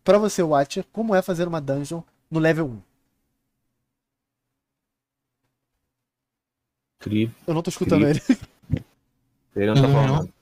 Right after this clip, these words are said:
Speaker 1: Watcher, eu acho que ele bugou.
Speaker 3: Acho que ele tá mutado.
Speaker 1: Não, ele não tá mutado, eu acho
Speaker 2: Não tá
Speaker 1: que
Speaker 2: mutado.
Speaker 1: eu não tô escutando ele, eu realmente não tô escutando ele.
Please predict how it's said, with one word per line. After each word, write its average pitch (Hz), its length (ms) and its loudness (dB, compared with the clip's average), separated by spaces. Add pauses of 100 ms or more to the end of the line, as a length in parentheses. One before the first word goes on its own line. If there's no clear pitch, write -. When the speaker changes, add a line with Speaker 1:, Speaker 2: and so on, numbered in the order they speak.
(140)
Speaker 1:
Watcher, 147 320 -2
eu 170 80 0
acho 170 140 -2
que - 60 -2
ele 202 80 0
bugou. 202 160 -6
Speaker 3:
Acho 139 100 2
que 180 60 2
ele 175 100 2
tá 202 60 2
mutado. 147 380 2 (300)
Speaker 1:
Não, 170 160 0
ele 165 80 -2
não 180 100 -6
tá 196 100 -2
mutado, 156 340 0
eu 139 60 -2
acho - 80 0
Speaker 2:
Não 113 40 2
tá - 80 2
Speaker 1:
que 104 60 4
Speaker 2:
mutado. - 200 -6 (640)
Speaker 1:
eu 175 80 0
não 196 80 2
tô - 80 -2
escutando 190 380 -2
ele, 143 120 -6
eu 131 40 -6
realmente 143 220 -4
não 156 80 -10
tô 156 80 -12
escutando 131 340 -12
ele. 131 100 2